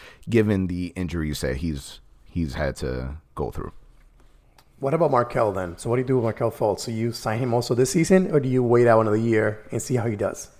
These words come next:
Speaker 1: Can you risk not giving him an extension?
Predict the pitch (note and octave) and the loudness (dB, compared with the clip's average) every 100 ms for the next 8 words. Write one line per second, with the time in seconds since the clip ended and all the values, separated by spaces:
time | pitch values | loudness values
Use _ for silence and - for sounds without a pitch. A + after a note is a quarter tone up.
0 | - - - - - _ - - B2+ E3+ | -20 -20 -20 -20 -20 _ -14 -4 0 0
1 | C3 F#2+ A#2+ D#3 - - A2 F#2+ A#2+ - | 2 4 4 4 -2 -10 -6 -4 -4 -6
2 | - A#2+ B2 C3 A#2+ B2+ A2+ G#2+ - F#2 | -10 -4 0 0 0 0 0 0 -2 -4
3 | B2+ E3+ | -2 -4